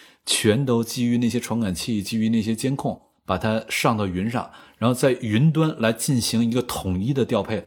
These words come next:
哪个地方多安排点人，哪个地方少安排点人，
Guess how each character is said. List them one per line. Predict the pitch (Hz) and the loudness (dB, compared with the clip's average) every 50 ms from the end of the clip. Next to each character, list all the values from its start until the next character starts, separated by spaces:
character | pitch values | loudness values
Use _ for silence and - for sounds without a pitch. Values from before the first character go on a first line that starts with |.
| _ _ _ _ - | _ _ _ _ -2
哪 | 104 101 | 0 0
个 | 95 104 | 2 2
地 | 120 127 | 0 0
方 | 117 123 120 | 0 -2 0
多 | - 139 131 | 0 0 0
安 | 120 120 | 0 0
排 | 117 120 | 0 0
点 | 107 104 95 90 | 0 0 0 0
人， | 90 87 95 107 104 104 | 0 -2 -2 -2 -2 -2
哪 | 104 98 | -2 -2
个 | 98 | -2
地 | 95 123 120 | -4 -6 -4
方 | - 123 120 123 | -2 -2 -2 -2
少 | 120 - 123 110 | -2 -2 -2 0
安 | 82 110 117 | 0 0 -2
排 | 120 110 | -2 -2
点 | 101 95 90 | -2 -2 -2
人， | 87 87 90 104 | -2 -2 -4 -4